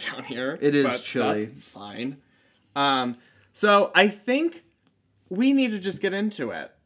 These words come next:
Speaker 1: because we all had a lot of thoughts this week.
Speaker 2: We did.
Speaker 1: So
Speaker 2: Um,
Speaker 1: Nick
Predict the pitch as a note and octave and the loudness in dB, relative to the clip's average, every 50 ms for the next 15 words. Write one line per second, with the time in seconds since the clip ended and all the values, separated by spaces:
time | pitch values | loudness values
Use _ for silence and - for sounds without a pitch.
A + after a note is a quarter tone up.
0 | _ _ _ E3+ D#3+ F3 D#3+ D3+ C#3+ C3+ D#3+ - D#3 E3 F3 F#3 F#3 F#3 F#3 G3+ | _ _ _ -4 -2 0 0 0 -2 -4 -6 -2 0 2 4 4 4 2 0 0
1 | G3 F#3 D#3+ D3+ C#3+ C#3+ C#3+ C3 - - - C#3+ C3 B2 A#2+ - - - A#2+ B2 | -2 0 0 0 0 0 -2 -4 -10 -6 -2 0 0 0 0 -2 -8 -12 -12 -10
2 | A#2 G#2+ - - A#2 A2 F#2+ C#2+ - - - _ _ _ - E3+ F#3+ E3 C3+ C#3+ | -10 -10 -10 -10 -10 -12 -12 -14 -16 -18 -20 _ _ _ -2 -2 0 0 2 2
3 | C#3 C3+ C3+ C3 C3 C3+ - - - D#3 D3+ D3 C#3+ C3+ C3 C3 B2+ B2 B2+ D#3+ | 2 2 0 -2 -4 -8 -10 -6 0 4 6 6 6 6 4 2 2 0 0 2
4 | E3+ F3 G#3 A#3 A3+ - G#3 - | 2 2 2 2 -2 -6 -14 -16